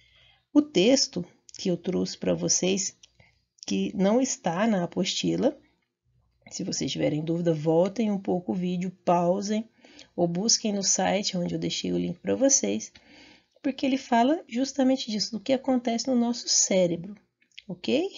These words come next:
Releiam pra vocês responderem essa questão número sete.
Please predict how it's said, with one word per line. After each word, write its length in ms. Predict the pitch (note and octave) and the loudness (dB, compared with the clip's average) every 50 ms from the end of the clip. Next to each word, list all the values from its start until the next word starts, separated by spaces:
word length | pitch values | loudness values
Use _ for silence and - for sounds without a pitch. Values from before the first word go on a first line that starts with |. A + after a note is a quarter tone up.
| - | -6
Releiam 720 | - G#3+ G3 F#3+ F3 D#3+ D#3 E3 E3 E3 G3 A#3 C#4+ F#4 A#4 - - _ _ _ _ _ _ _ _ | -4 -2 0 0 0 -2 -2 -2 0 0 2 2 2 2 0 -2 -12 _ _ _ _ _ _ _ _
pra 160 | - - C4 | -6 -4 -2
vocês 400 | B3 C#4 B3+ - - C4 B3 - | 0 0 0 0 0 0 0 0
responderem 880 | - B3+ - - - D4+ D#4+ E4 D4+ C4 A#3 G3+ G#3 G#3+ A#3+ C#4 D4 - _ _ _ _ _ _ _ | 0 -2 -2 -2 -2 -2 -2 0 2 2 2 2 2 2 0 0 -2 -4 _ _ _ _ _ _ _
essa 240 | D4 C4 C4 - C4+ | -4 -4 -2 -2 -4
questão 360 | B3+ - C4+ C4 - A#3 G#3 | -4 -2 -4 -4 -2 -4 -4
número 320 | G3+ G3+ G3+ G#3+ A#3 D4+ D4+ | -4 -2 -4 -4 -2 -4 -4
sete. 500 | D4 - - - - - - - - | -4 -6 -10 -12 -14 -18 -20 -20 -20